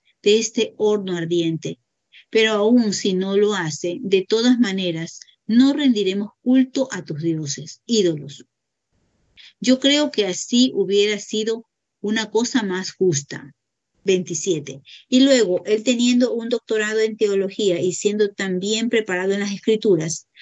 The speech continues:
como lo es este famoso evangelista, y él en verdad es un hombre muy grande en este aspecto.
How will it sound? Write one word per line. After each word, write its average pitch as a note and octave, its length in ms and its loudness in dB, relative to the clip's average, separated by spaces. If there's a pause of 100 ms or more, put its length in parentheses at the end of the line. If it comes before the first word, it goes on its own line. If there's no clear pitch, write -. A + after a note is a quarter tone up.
(240)
como A3 300 4
lo G3 320 2
es G#3+ 320 2
este A3 260 2
famoso G3+ 540 -4
evangelista, F3+ 1000 -4 (300)
y G3+ 160 4
él G#3 140 4
en A3+ 120 -2
verdad F#3 400 -2
es F#3+ 220 -6
un F#3 100 -4
hombre G3+ 300 0
muy G#3 200 -2
grande A3 600 2
en F#3 80 0
este F#3 240 -2
aspecto. D#3 580 -4